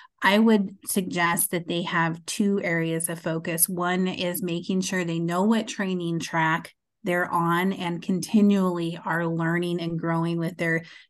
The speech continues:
technical abilities and their industry knowledge and their, you know,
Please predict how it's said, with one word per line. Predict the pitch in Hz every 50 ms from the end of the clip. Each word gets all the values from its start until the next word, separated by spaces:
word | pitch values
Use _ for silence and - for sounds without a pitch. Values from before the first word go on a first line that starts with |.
| _
technical | - - 226 220 226 240 208 208 - 202 190
abilities | 190 180 180 175 175 170 165 165 165 165 165 165
and | 175 165
their | 165 165
industry | - 190 185 180 175 - - 185
knowledge | 175 175 165 160 165 160 160 160 165 165 165 -
and | - 170 170
their, | 165 165 160 156 160 160 -
you | - 180
know, | 170 165 160 160 165